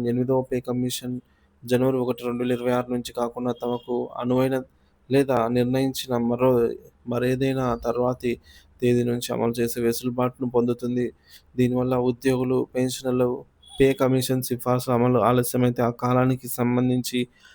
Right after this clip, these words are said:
ఆర్థిక ప్రయోజనాలను, అరియర్స్‌ను కోల్పోయే ప్రమాదం ఉందని తీవ్రంగా ఆందోళన చెందుతున్నారు. రాష్ట్ర ప్రభుత్వ ఉద్యోగులు, పెన్షన్లపై దీనిపై ప్రభావం. ఈ సవరణలు కేంద్ర ప్రభుత్వ ఉద్యోగులకు సంబంధించినవి అయినప్పటికీ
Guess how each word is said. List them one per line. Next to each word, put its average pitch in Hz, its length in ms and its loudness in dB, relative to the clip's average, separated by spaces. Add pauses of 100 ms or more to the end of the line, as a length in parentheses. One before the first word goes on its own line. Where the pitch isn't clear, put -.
(180)
ఆర్థిక 123 400 -2 (100)
ప్రయోజనాలను, 123 880 0 (420)
అరియర్స్‌ను 127 480 0
కోల్పోయే 127 400 0
ప్రమాదం 123 440 0
ఉందని 123 420 2
తీవ్రంగా 123 480 0
ఆందోళన 120 360 0
చెందుతున్నారు. 123 720 -4 (520)
రాష్ట్ర 123 440 0
ప్రభుత్వ 123 440 0
ఉద్యోగులు, 123 640 -2 (180)
పెన్షన్లపై 123 560 0
దీనిపై 123 340 0 (200)
ప్రభావం. 120 460 2 (600)
ఈ 139 140 4
సవరణలు 131 600 2
కేంద్ర 127 400 0
ప్రభుత్వ 123 380 2
ఉద్యోగులకు 123 640 0
సంబంధించినవి 123 800 0
అయినప్పటికీ 123 600 -2